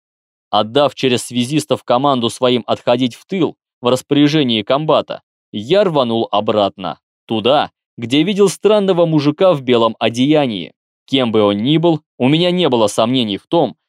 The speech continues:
что именно он был причиной внезапной и успешной атаки на нас, а значит, его, как минимум, следовало нейтрализовать.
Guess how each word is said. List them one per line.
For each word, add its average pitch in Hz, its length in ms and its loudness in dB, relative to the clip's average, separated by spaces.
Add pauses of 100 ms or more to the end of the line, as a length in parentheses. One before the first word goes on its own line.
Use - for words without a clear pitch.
что - 280 -2
именно 170 580 -2
он 151 240 2
был 110 140 -2
причиной 170 520 -2
внезапной 156 580 0
и 170 120 -4
успешной 165 540 0
атаки 117 480 -2
на 110 160 0
нас, 120 340 -2 (240)
а 104 140 2
значит, 131 500 -4 (300)
его, 120 400 2
как 185 220 -2
минимум, 175 520 0 (100)
следовало 160 680 2
нейтрализовать. 151 1040 0